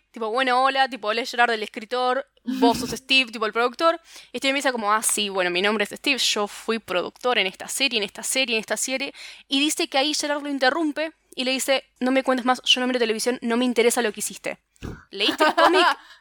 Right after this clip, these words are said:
Speaker 1: ¿Qué te pareció? ¿Qué, qué vas a hacer?". Y que Steve Blackman se quedó como recontra, se quedó congelado
Speaker 2: Le
Speaker 1: porque
Speaker 2: desestimó toda la carrera, tipo,
Speaker 1: Claro,
Speaker 2: "Me chupa un
Speaker 1: y
Speaker 2: huevo lo que hiciste en la tele, ¿leíste el cómic?". Ah.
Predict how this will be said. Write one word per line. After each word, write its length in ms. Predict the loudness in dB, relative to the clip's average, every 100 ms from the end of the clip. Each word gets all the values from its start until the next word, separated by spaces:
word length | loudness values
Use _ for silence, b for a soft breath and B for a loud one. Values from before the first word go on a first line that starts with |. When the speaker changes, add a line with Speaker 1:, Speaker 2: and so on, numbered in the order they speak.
| B
Speaker 1:
¿Qué 120 | -4 -2
te 120 | 0
pareció? 640 | 2 2 0 4 4 4
¿Qué, 160 | 0 -6
qué 140 | -2 2
vas 180 | 4
a 40 | 4
hacer?". 360 | 2 2 2 -4 _
Y 100 | -6
que 180 | -2 -2 -2
Steve 200 | -2 2
Blackman 320 | 2 4 2
se 180 | 2 0
quedó 320 | 2 0 0
como 300 | -2 0 0
recontra, 560 | 0 -2 -2 2 0 -2 _
se 140 | -8 -2
quedó 180 | 0 0
congelado 440 | -2 2 4 4
Speaker 2:
Le 60 | 4
Speaker 1:
porque 120 | 2
Speaker 2:
desestimó 440 | 2 0 0 0
toda 200 | 2 2
la 120 | 4 0
carrera, 480 | -4 -2 -2 -2
tipo, 320 | -2 0 4 4
Speaker 1:
Claro, 240 | 6 6
Speaker 2:
"Me 80 | 4
chupa 160 | 2 2
un 60 |
Speaker 1:
y 20 | 2
Speaker 2:
huevo 120 | 2
lo 100 | 0
que 80 | -2
hiciste 200 | -6 -2
en 60 |
la 100 | -2
tele, 300 | 0 2 0 0
¿leíste 300 | 0 0 2
el 60 |
cómic?". 340 | 2 2 -2 -6
Ah. 160 | -12